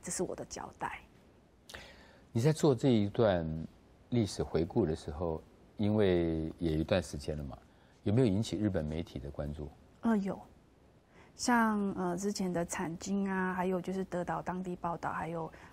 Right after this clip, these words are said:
Speaker 1: 呃，读卖新闻。
Speaker 2: 嗯哼。
Speaker 1: 对，那其实呢，呃，他们比较 shock 的是，他们不知道曾经在台湾有这么样一群人，然后有这么多可贵的故事。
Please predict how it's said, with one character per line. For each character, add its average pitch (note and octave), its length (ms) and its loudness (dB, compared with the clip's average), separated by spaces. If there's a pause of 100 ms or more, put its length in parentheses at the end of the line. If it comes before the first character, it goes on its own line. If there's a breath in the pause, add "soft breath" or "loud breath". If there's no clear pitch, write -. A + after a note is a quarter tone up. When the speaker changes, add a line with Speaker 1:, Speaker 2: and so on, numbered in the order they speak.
Speaker 1:
呃， - 280 -6
读 E3+ 100 -6
卖 F3 280 -2
新 E3 200 -8 (120)
闻。 C#3+ 160 -10
Speaker 2:
嗯 - 20 -14
哼。 - 100 -16 (360 loud breath)
Speaker 1:
对， G3 160 2
那 A3+ 140 4
其 G#3+ 160 0
实 F#3 180 -4
呢， E3 260 -2
呃， D3 420 -4 (300)
他 - 160 0
们 F4 120 6
比 F3+ 80 2
较 A#3 100 2
shock A3+ 260 0
的 D#3+ 180 -6
是， F#3+ 220 -2 (100)
他 A#3 100 -4
们 F#3+ 140 0
不 - 100 -8
知 F#3+ 140 -6
道 - 220 -4 (300 loud breath)
曾 F#3+ 180 -4
经 G3+ 180 -2
在 G3+ 100 0
台 F#3 220 -4
湾 F3 180 -2
有 F#3 160 -8
这 F#3+ 200 -2
么 F3 160 -2
样 F3 260 -2
一 F3 60 -4
群 E3 240 -8
人， D3 180 -6
然 D#3+ 100 -2
后 F#3 140 -2
有 D#3+ 80 -4
这 F#3 140 -6
么 E3 100 -4
多 E3 180 -6
可 - 220 -10
贵 - 180 -8
的 C3 120 -14
故 C#3+ 200 -12
事。 - 200 -10